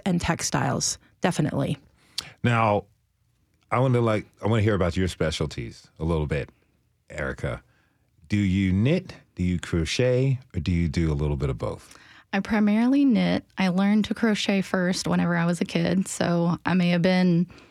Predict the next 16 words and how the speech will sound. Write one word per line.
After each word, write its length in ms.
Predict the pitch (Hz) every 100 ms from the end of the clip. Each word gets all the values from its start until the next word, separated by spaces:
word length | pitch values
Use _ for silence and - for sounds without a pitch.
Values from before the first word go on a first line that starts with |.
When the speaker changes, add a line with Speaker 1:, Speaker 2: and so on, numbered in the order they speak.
| _ _ - _ -
Speaker 3:
maybe 240 | 196 196 214
nine 420 | 196 185 190 190
or 280 | 175 180 156
so, 560 | - 214 190 180 185 196
uh, 260 | - 180 180
and 180 | 165 175
my 140 | 175 170
cousin 320 | 165 175 180
taught 200 | 185 165
me 120 | 175
to 80 | 175
crochet. 580 | - 190 - 170 170 175
I 80 |
was 160 | 170 180
always 300 | - 175 170
into 840 | 180 175 - 196 170 170 170 170